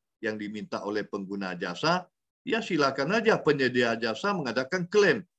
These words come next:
bahwa ini tidak ada dalam kontrak kerja, maka itu diadakan suatu permintaan atau request, eh, tentang pekerjaan tambah, <clears throat> baik,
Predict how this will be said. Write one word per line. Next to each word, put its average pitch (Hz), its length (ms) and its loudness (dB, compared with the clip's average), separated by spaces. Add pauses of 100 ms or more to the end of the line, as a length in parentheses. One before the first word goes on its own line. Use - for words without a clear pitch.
(120)
bahwa 113 480 -4
ini 196 240 -2
tidak 117 400 2
ada 110 160 0
dalam 101 400 -4 (480)
kontrak 117 400 -2
kerja, 131 480 2
maka 123 400 -2
itu 180 240 2
diadakan 107 480 0
suatu 156 320 0
permintaan 147 640 0
atau 120 320 -2
request, 147 480 2 (480)
eh, 123 400 -2 (400)
tentang 165 320 4
pekerjaan 117 560 0
tambah, 107 480 0 (240)
<clears throat> 156 80 -2 (540)
baik, 147 340 2